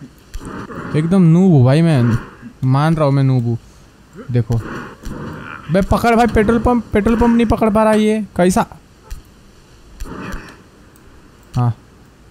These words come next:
ओ, क्या लटका है बंदा। नीचे मत देख भाई, डर लगेगा तेरे को। अरे रे रे रे भाई टकले, आह! पेड़ को पकड़,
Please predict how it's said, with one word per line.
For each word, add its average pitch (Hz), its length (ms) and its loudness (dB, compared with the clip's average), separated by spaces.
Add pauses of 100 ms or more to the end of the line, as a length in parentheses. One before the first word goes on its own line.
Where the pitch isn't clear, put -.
(1200)
ओ, 175 480 6
क्या 196 100 2
लटका 180 360 2
है 175 80 4
बंदा। 139 340 2 (1600)
नीचे 139 240 -2
मत 160 160 0
देख 151 160 0
भाई, 160 140 2
डर 175 180 2
लगेगा 156 320 0
तेरे 165 160 -4
को। 120 160 -4 (140)
अरे 170 320 0
रे 143 160 0
रे 120 120 -4
रे 113 120 -6 (500)
भाई 135 180 -6 (100)
टकले, 156 360 -2 (1160)
आह! 202 340 2 (2000)
पेड़ 151 180 0
को 165 80 -2
पकड़, 156 260 -2